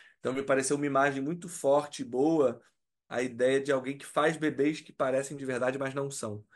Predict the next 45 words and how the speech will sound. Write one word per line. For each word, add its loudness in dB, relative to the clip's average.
Mas -8
quando, 0
na 2
verdade, 4
aquela, 0
toda 2
aquela 2
vizinhança -2
parece -2
de -10
verdade, -2
mas -6
não -2
é, -4
né? -2
Então, -2
isso -6
me, -4
me -10
pareceu -2
legal. 0
E, 2
e 4
a 6
diferença 2
maior 4
de -8
mostrar 0
essa 0
distância 0
entre -2
o -6
que, 0
entre 0
o -6
que -6
eles -2
são 0
e 0
o -4
que -6
eles -6
mostram -2
que -16
são, -2